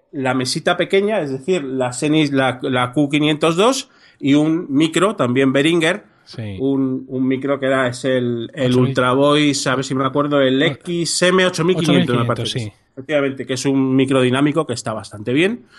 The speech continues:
Speaker 1: para empezar. Porque, claro, eh, yo hasta ahora, eh, empezaba a grabar Invita, eh, <laughs> con el micro del Guitar Hero, como podrás comprender. <laughs> Era un poquito regulero.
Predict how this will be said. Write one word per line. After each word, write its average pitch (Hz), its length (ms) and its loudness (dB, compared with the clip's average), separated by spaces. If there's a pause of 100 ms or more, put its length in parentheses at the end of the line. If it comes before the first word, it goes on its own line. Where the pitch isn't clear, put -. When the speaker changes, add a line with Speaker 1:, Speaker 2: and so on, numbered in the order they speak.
(300)
Speaker 1:
para 104 180 -2
empezar. 160 500 -4 (1120)
Porque, 107 340 -6
claro, 120 360 0
eh, 110 260 -8
yo 117 160 0
hasta 123 220 -2
ahora, 135 640 0 (200)
eh, 120 460 -8
empezaba 120 480 -2
a - 20 0
grabar 131 340 2
Invita, 139 640 -2
eh, 139 480 -4
<laughs> - 20 -20
con 123 200 -8
el 117 160 -8
micro 127 300 -4
del 139 140 -2
Guitar 123 340 -6
Hero, 123 240 -4
como 117 240 -6
podrás 117 280 -4
comprender. 120 440 -4 (420)
<laughs> 226 420 -4
Era 117 220 0
un 123 80 -4
poquito 120 560 0
regulero. 123 640 2